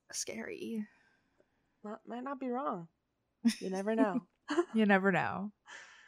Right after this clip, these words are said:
Speaker 1: Could be, I mean, weirder things have happened, I suppose.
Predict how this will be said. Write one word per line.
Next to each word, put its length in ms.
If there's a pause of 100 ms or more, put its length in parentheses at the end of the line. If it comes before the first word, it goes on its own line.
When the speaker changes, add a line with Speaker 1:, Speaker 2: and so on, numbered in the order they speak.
(200)
Speaker 1:
Could 140
be, 280
I 200
mean, 340
weirder 320
things 280
have 100
happened, 420
I 80
suppose. 640